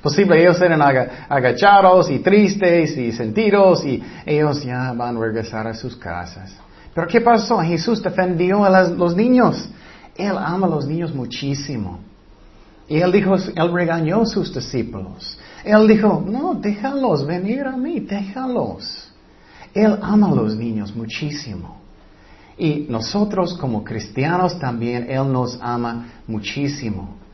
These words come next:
Tenemos que entender eso, cuánto Él nos ama. Él quiere estar contigo, Él quiere estar conmigo. Yo recuerdo cuando estábamos grabando un,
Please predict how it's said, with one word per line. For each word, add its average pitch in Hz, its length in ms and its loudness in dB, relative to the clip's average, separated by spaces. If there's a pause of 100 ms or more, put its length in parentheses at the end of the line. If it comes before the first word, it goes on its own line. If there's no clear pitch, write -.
(420)
Tenemos 202 320 0
que 220 160 -2
entender 156 480 0
eso, 165 480 -4
cuánto 165 340 -6
Él 139 160 -8
nos 135 240 -8
ama. 131 360 -12 (360)
Él 185 320 4
quiere 226 280 8
estar 214 320 0
contigo, 190 480 2
Él 202 180 4
quiere 226 240 8
estar 208 600 2
conmigo. 220 840 6 (1300)
Yo 180 180 6
recuerdo 185 280 6
cuando 151 180 2
estábamos 156 520 2
grabando 139 520 4
un, 139 180 0